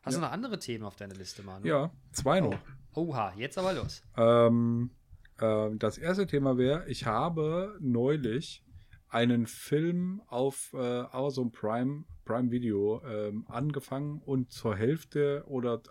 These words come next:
Speaker 2: ein Viertel oder so geguckt.
Speaker 1: Und dann?
Speaker 2: Und den kenn ich schon seit zwanzig Jahren,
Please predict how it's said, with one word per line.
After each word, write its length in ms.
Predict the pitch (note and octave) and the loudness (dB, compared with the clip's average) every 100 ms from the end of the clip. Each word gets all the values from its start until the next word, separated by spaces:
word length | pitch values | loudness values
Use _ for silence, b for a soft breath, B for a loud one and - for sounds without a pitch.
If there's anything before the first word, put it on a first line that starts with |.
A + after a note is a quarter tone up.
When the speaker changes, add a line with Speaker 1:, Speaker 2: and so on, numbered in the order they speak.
| - | -8
Speaker 2:
ein 200 | A#2+ A2+ | -4 -4
Viertel 500 | - C#3+ D3+ C#3+ C#3 | -4 -4 -4 -4 -6
oder 240 | C#3+ C3 | -6 -4
so 220 | A#2 B2 | -2 -2
geguckt. 540 | A2+ G#2+ G#2 F#2 - _ B B B B B B | -2 -6 -6 -6 -10 _ B B B B B B
Speaker 1:
Und 160 | - A2 | -12 -10
dann? 140 | G#2 B2+ | -6 -2
Speaker 2:
Und 220 | A2+ G#2+ | 0 4
den 200 | C#3 D3+ | 4 4
kenn 220 | - D3 | 0 2
ich 140 | F#3+ - | 2 -2
schon 520 | - B2+ C#3 F#3 A#3+ _ _ _ _ - | 0 0 2 0 -4 _ _ _ _ -14
seit 460 | G2 G#2+ A#2+ C#3+ - _ _ | -4 0 2 0 -4 _ _
zwanzig 640 | - - B2+ D3 - A#2+ | -12 -6 -4 -4 -2 -2
Jahren, 300 | A#2 F#2 E2+ | -2 -6 -8